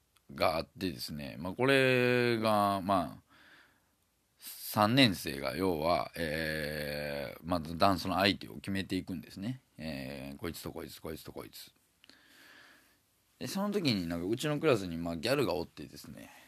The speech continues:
えー、まあ、その頃、エッグザ-、全盛期ですよ。エッグ全盛期の黒ギャル、ハイビスカスつけたギャルがいて、俺はその子と一緒になって、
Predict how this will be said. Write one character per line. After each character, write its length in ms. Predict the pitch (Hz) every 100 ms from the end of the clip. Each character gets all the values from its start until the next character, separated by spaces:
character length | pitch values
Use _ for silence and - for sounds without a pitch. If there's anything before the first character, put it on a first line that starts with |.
| -
え 720 | 76 80 76 65 50 50 57
ー、 40 | 69
ま 100 | 78
あ、 40 |
そ 120 | 82
の 100 | 87
頃、 440 | 82 95 76 76 -
エ 80 | 82
ッ 80 | 92 -
グ 120 | -
ザ-、 220 | 85 85 82 - - _ _ _ _ - - -
全 200 | 98 92
盛 220 | 101 73
期 80 | 73
で 100 | 80
す 100 | -
よ。 100 | - _ _ - - - - -
エ 60 |
ッ 80 | 85
グ 100 | 90
全 240 | 85 90 90
盛 220 | 95 85
期 100 | 78
の 120 | 80
黒 260 | - 87 87
ギ 80 |
ャ 80 | 87
ル、 200 | 87 85
ハ 160 | - 87
イ 80 | 90
ビ 120 | 87
ス 100 | -
カ 120 | 80
ス 140 | - -
つ 80 |
け 120 | - 85
た 120 | - - - _ - _ _ _ _ -
ギ 100 | 90
ャ 60 |
ル 140 | 95 78
が 100 | 73
い 100 | 76
て、 120 | - - _ - 92 156
俺 100 | 135
は 80 |
そ 180 | 120 160
の 120 | 147
子 140 | 139 120
と 120 | 90
一 100 | 80
緒 140 | -
に 80 | 87
な 100 | 73
っ 40 | -
て、 320 | - 53